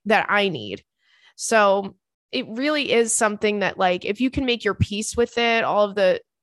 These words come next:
trust issues, and, and you guys can eventually move on. If you see that being a possibility, then, you know, if you really wanna stay with them, then go for it. But to me, I don't, you know, I don't want you to suffer.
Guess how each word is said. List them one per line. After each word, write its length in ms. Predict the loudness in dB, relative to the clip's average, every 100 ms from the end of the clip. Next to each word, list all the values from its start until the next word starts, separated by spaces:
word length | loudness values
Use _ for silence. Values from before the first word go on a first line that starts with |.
| _
trust 400 | -4 -2 0 0
issues, 560 | -2 0 -2 -2 -2 -2
and, 240 | -4 -4
and 180 | -6 -6
you 80 | -2
guys 320 | 0 0 -4
can 320 | -6 -6 -6 -16 _ -12 -6
eventually 480 | -2 -2 -2 -2 0
move 260 | 0 0
on. 380 | 0 0 0 0
If 160 | -2 -4
you 80 | -6
see 220 | -4 0
that 220 | 0 2
being 140 | 0
a 60 | 0
possibility, 800 | 0 -2 -2 -4 -2 0 0 -2
then, 400 | 0 0 -2 -8 -12 _ -6
you 140 | -2
know, 160 | 0 0
if 140 | 0
you 180 | -2 -2
really 220 | 0 0
wanna 260 | 0 -2 -2
stay 300 | -2 0 0
with 100 | 0
them, 180 | -2 -2
then 140 | -2
go 180 | 0 0
for 320 | 0 2 4
it. 200 | 2 2
But 300 | 2 4 2 -2 _ _ _ _
to 140 | 0 2
me, 540 | 2 2 2 2 0 -4 _
I 160 | 0 2
don't, 240 | 2 -2 -2
you 160 | 2
know, 300 | 2 2 0 2
I 100 | 2
don't 120 | 4
want 160 | 0 0
you 200 | 0 0
to 80 | 0
suffer. 640 | 0 0 0 -4 -4 -8